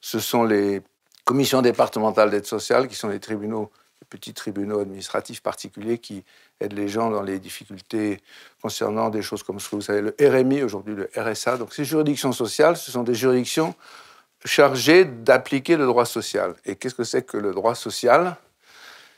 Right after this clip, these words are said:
C'est un peu compliqué, c'est un droit qui tord le droit classique. C'est pour ça que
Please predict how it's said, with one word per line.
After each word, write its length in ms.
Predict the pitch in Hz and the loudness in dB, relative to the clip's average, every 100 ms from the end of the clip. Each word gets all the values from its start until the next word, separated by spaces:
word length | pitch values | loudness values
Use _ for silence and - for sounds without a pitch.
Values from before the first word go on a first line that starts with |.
| _ | _
C'est 220 | - - | -8 0
un 80 | 123 | 2
peu 100 | 165 | 2
compliqué, 420 | 151 120 120 165 | 2 0 0 0
c'est 220 | 185 131 | 2 4
un 80 | 131 | 4
droit 240 | 127 175 190 | 6 4 4
qui 140 | 151 | 0
tord 420 | - 190 214 175 | 6 8 8 8
le 100 | 156 | 4
droit 240 | 139 143 180 | 6 6 6
classique. 440 | 156 143 139 - | 2 0 -2 -6
C'est 100 | - | -10
pour 160 | 120 117 | -10 -4
ça 160 | 175 | -4
que 340 | 170 113 101 | -2 -2 -2